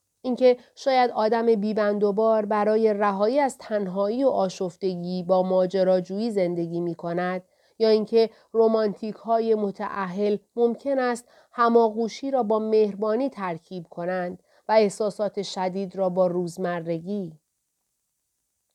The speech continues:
لارن به ربی پیام می‌دهد تا از او درخواست کند در صورت امکان گاهی با هم آنلاین حرف بزنند.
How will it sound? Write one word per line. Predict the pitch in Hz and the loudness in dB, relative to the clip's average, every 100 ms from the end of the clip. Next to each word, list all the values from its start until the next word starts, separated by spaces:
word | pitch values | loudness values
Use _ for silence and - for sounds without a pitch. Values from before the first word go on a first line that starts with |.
| _ _ _ _ _ _ _ _ _ _ _ _ _ _ _ _ _ _ _ _ _ | _ _ _ _ _ _ _ _ _ _ _ _ _ _ _ _ _ _ _ _ _
لارن | 262 285 302 294 | 0 2 4 4
به | 247 | 2
ربی | 214 185 180 208 | 2 0 -2 -6
پیام | - 175 180 202 | -4 -2 0 0
می‌دهد | 196 180 165 160 165 | -2 -4 -4 -6 -8
تا | - | -8
از | - 220 226 | -4 -4 -2
او | |
درخواست | 226 196 180 - 202 214 - | 2 2 2 0 -2 -2 -6
کند | - 165 147 147 _ _ _ | -6 -4 -4 -6 _ _ _
در | - 262 | -2 0
صورت | 254 - 269 277 269 | 0 -2 0 0 0
امکان | 233 208 185 208 202 | -2 -2 -2 -2 0
گاهی | 196 240 262 262 | 4 4 4 0
با | 208 | -2
هم | 180 196 202 | 0 -2 -2
آنلاین | 202 185 190 196 196 190 | -4 -2 0 0 0 -4
حرف | 208 226 220 _ | -6 -8 -8 _
بزنند. | 165 143 135 - - _ _ | -14 -14 -18 -20 -20 _ _